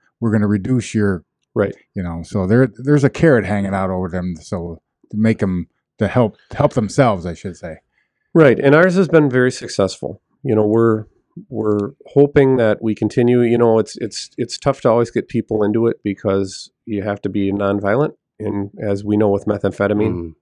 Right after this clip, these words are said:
Speaker 2: that breeds violence. So we struggle sometimes to fill our treatment court up, but we work very hard. And if we can get people off this and back
Speaker 3: Mm.
Speaker 2: into normal society,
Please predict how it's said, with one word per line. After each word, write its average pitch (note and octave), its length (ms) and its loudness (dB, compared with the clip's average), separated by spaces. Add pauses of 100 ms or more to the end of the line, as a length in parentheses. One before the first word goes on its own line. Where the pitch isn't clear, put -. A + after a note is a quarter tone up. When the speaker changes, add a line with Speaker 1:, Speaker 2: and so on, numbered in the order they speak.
(120)
Speaker 2:
that G2 200 -4
breeds G2+ 260 -2
violence. A#2+ 480 0 (560)
So G2 420 2
we A2+ 100 -6
struggle A2+ 340 0
sometimes G#2+ 500 -2
to A2 100 -8
fill G#2 320 0
our G2+ 280 -2 (180)
treatment - 300 -6
court G2+ 220 2
up, D3+ 200 0
but G#2 200 -2
we G#2+ 120 -2
work G#2 260 -6
very A2 180 2
hard. G#2+ 320 -2 (560)
And C3+ 520 0
if - 160 -10
we E3 80 2
can E3 140 2
get D3 300 2 (680)
people - 300 -6
off G#2 280 -2
this G2+ 320 -4
and G#2+ 240 -8
back A2 320 -2
Speaker 3:
Mm. G#2 120 -12
Speaker 2:
into A2 260 -2
normal G#2 360 0
society, G2 600 -4